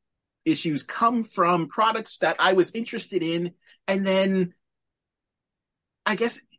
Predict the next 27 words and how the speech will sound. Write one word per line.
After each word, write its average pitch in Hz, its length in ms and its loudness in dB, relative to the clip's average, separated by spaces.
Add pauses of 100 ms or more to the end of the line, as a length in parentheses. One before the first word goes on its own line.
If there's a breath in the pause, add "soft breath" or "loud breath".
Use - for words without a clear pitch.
(200)
even 311 260 2
in 233 160 2
package, 233 720 0 (260)
they, 220 220 -2
they 247 180 0
worked 240 280 0
out. 254 180 2
So, 285 200 2 (500)
uh, - 80 -6 (120)
uh, 143 380 2 (100)
as, 214 140 4
as 202 200 4
the 190 220 4
immediate 190 380 4
example, 139 540 -2 (280 soft breath)
uh, 165 200 6
late 208 360 2
nineties 196 720 0
to 175 100 -6
early 180 240 4
two 185 160 -6
thousands 156 800 -2 (120)
Todd 151 200 2
McFarlane 139 500 2
action 120 240 -4
figures. 110 420 -10 (380)
Um, 143 420 6